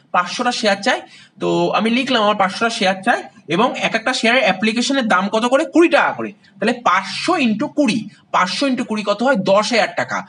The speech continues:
দশ হাজার টাকার একটা check application ফর্মের সঙ্গে staple করে আমাকে পাঠিয়ে দিতে হবে, ঠিক আছে? বুঝতে পারলে তো ব্যাপারটা? তাহলে কি বললাম? পাঁচশোটা, আমার কতগুলো share চাই? পাঁচশোটা share চাই এবং এক একটা শেয়ারের অ্যাপ্লিকেশনের দাম কুড়ি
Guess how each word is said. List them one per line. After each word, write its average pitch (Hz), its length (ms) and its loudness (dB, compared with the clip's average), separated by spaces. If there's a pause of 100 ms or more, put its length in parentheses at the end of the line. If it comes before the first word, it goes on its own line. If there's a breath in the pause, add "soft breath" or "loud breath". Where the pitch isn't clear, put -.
(360 loud breath)
দশ 175 180 2
হাজার 240 220 2
টাকার 240 240 2
একটা 180 140 -2 (120)
check 240 160 2 (140)
application 175 580 -4
ফর্মের 147 340 -4
সঙ্গে 226 240 -2 (760 soft breath)
staple 208 300 -2 (100)
করে 262 140 4 (120)
আমাকে 180 180 0 (120)
পাঠিয়ে 160 280 0
দিতে 104 220 -6
হবে, - 160 -16 (300 soft breath)
ঠিক 247 160 -6
আছে? 196 120 -4 (120)
বুঝতে 202 240 2
পারলে 302 200 2
তো 220 80 -2
ব্যাপারটা? 151 320 -4
তাহলে 170 220 -4
কি 214 140 -4
বললাম? 240 220 0 (140)
পাঁচশোটা, 165 500 -2
আমার 175 140 -2 (100)
কতগুলো 214 340 -2 (120)
share 196 200 0 (100)
চাই? 262 140 2 (380 soft breath)
পাঁচশোটা 240 520 -2
share 151 180 -2 (100)
চাই 220 120 2 (320 loud breath)
এবং 185 120 0 (140)
এক 156 120 -8
একটা - 240 -4
শেয়ারের 185 340 -2
অ্যাপ্লিকেশনের 185 720 -4
দাম 180 120 0 (100)
কুড়ি 151 160 0